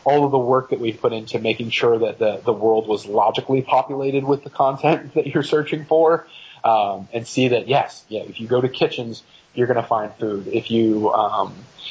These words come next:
if you're searching in a restaurant, you're gonna find food. If you're looking for fuel and you go to a gas station, you're gonna find fuel, or warehouses and things like that. Or you're, you're gonna find more,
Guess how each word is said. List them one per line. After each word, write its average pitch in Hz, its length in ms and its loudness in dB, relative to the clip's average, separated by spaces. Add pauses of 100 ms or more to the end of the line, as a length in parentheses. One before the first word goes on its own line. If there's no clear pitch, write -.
(180)
if 110 380 0
you're 113 360 2
searching 131 540 2
in 110 360 0
a - 260 0
restaurant, 143 540 0
you're 107 80 -12
gonna 104 140 -6
find 104 340 -4
food. 120 300 -10
If - 100 -20
you're 113 100 0
looking 117 280 -2
for 131 320 2 (540)
fuel 160 420 4
and 117 120 -8
you 107 80 -6
go 120 120 4
to 127 180 4
a 127 40 2
gas 156 320 0
station, 117 380 0
you're 127 100 2
gonna 113 160 2
find 113 300 -2
fuel, 113 380 0
or 104 120 2
warehouses 113 720 0
and 107 100 -12
things 117 220 -2
like 107 200 -2
that. 104 320 2
Or 107 160 0
you're, 113 240 0 (160)
you're 123 100 2
gonna 123 160 2
find 123 300 0
more, 120 380 2